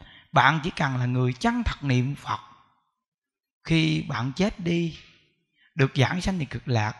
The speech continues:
thì khắp nơi trên thế giới sẽ biết đến bạn. Hòa Thượng Hải Hiền, cuộc đời của Ngài không có thuyết pháp, không có giảng kinh, không có làm Phật sự gì to lớn cả. Cái phạm vi của Ngài ở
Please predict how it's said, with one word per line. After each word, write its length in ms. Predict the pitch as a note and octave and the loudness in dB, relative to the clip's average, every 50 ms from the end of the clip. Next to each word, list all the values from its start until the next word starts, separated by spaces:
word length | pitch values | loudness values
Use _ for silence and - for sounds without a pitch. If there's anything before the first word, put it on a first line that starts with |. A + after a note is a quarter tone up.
| - | -6
thì 260 | - A2+ G#2+ G2+ G2 F#2+ | -4 -2 0 0 -2 -2
khắp 320 | - - G#3 - - G3 | -2 -4 -4 -4 -2 -2
nơi 140 | F3+ E3+ E3 | -4 -2 -4
trên 180 | - F3+ E3+ | -6 -10 -8
thế 140 | E3 F#3+ G#3 | -6 -4 -4
giới 360 | G#3 F#3+ F#3 F#3+ G#3 A#3 B3+ C#4 - _ _ _ - - _ | -2 -2 -2 -2 -2 -4 -6 -8 -12 _ _ _ -20 -20 _
sẽ 240 | - - - A2 B2 | -10 -8 -6 -6 -2
biết 240 | - E3+ G3 - - | -2 -2 -2 -2 -4
đến 180 | F#3+ F#2+ G2 - | -6 -6 -6 -6
bạn. 280 | - F#2 F2+ F2+ G#2+ - - - _ _ _ _ _ _ _ _ _ _ - - _ | -6 -6 -6 -6 -8 -10 -16 -20 _ _ _ _ _ _ _ _ _ _ -20 -4 _
Hòa 140 | - D3+ D3+ | 4 6 6
Thượng 180 | - D#3 D#3+ E3 | 6 4 2 2
Hải 120 | D#3+ F3+ | 2 2
Hiền, 320 | G#3 G3 E3+ D3 C#3 C3+ | 2 2 2 2 0 -2
cuộc 160 | - - D3+ E3+ | -6 -8 -6 -2
đời 220 | D3 C#3 C3+ C3+ | 0 0 0 -2
của 140 | - F3 G3 | -2 -6 -6
Ngài 380 | G3+ E3+ C#3+ C3+ C3 B2+ A#2+ | -4 -4 -4 -2 -2 -2 -2
không 220 | A2 - F3 F#3 F#3 | -2 -2 -4 -4 -4
có 80 | G#3+ | -6
thuyết 200 | - A#3 A#3 - | -6 -6 -8 -8
pháp, 280 | - - A3+ A3+ B3 C4 - - | -8 -6 -6 -6 -6 -8 -10 -12
không 180 | - F#3 F#3 G3+ | -12 -10 -6 -4
có 60 | G3+ | -2
giảng 220 | D3 B2 B2+ D3+ - | -2 -2 -2 -4 -2
kinh, 160 | - F#3+ G#3+ G3+ - _ - - - - - - - - _ _ _ _ _ | -2 -2 -2 -2 -6 _ -20 -20 -20 -20 -20 -20 -20 -20 _ _ _ _ _
không 200 | - - A3 G#3+ | -2 0 0 2
có 80 | A#3+ A#3+ | 2 2
làm 200 | G3+ D3 A#2+ G#2+ | 2 2 0 -2
Phật 200 | G2 G#2+ - - | -4 -6 -8 -4
sự 240 | - C3+ A#2+ A#2+ C3 | -2 0 2 2 2
gì 220 | C#3 C3+ A#2+ A2 | 2 0 -2 -2
to 240 | - - F3 F#3 F#3 | 0 0 0 0 0
lớn 300 | F3+ F3+ G3 A3+ B3 A#3+ F3+ | -2 -2 -4 -4 -6 -6 -6
cả. 320 | - - - D3+ D#3+ - - _ _ _ _ _ _ _ _ _ _ _ _ _ _ | -6 -6 -6 -8 -10 -12 -18 _ _ _ _ _ _ _ _ _ _ _ _ _ _
Cái 120 | - B3 A#3 | -2 -2 0
phạm 420 | F#3+ D3+ A#2+ A#2 C3+ E3+ F3+ F#3 | 0 0 0 2 0 -2 0 2
vi 360 | G#3 A3 A3 A3 A3 G#3+ A#3 - - _ _ _ _ _ _ - | 4 4 4 4 0 -2 -6 -10 -16 _ _ _ _ _ _ -4
của 140 | - D#3+ | -2 -2
Ngài 220 | F#3+ F3+ C#3 B2 - | 0 0 0 -2 -2
ở 480 | - - - - - - E3 F3+ A3 | -4 -8 -14 -16 -12 -10 -8 -8 -8